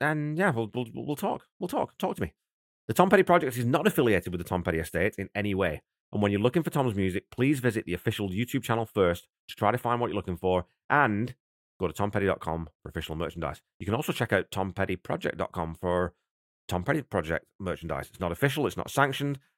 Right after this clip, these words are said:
there's no Tom Petty name on it, there's no Tom Petty images on it, but it's a bunch of stuff that sort of taps into the lore and some of the lyrics of Tom's music. So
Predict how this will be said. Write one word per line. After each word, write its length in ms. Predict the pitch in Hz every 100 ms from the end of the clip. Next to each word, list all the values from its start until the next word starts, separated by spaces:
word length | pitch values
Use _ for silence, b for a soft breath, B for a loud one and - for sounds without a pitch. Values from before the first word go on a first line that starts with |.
| -
there's 120 | 90
no 440 | 95 92 90 90 87
Tom 200 | 98 92
Petty 160 | 90
name 220 | 90 127 131
on 60 |
it, 80 | 123
there's 120 | 95
no 120 | 95
Tom 180 | 90 90
Petty 140 | 87 87
images 240 | 80 82
on 100 | 78
it, 100 | -
but 280 | 127 - - _ -
it's 100 | 95
a 60 | 92
bunch 200 | 123 110
of 60 |
stuff 180 | - 101
that 140 | 92 82
sort 140 | 107
of 160 | 95 87
taps 260 | 107 -
into 140 | 92 87
the 80 | 92
lore 460 | 92 92 92 92
and 100 | 95
some 140 | 87 92
of 40 |
the 60 | 87
lyrics 300 | 87 82 -
of 80 | -
Tom's 240 | 82 78
music. 260 | 76 69 -
So 260 | 92 90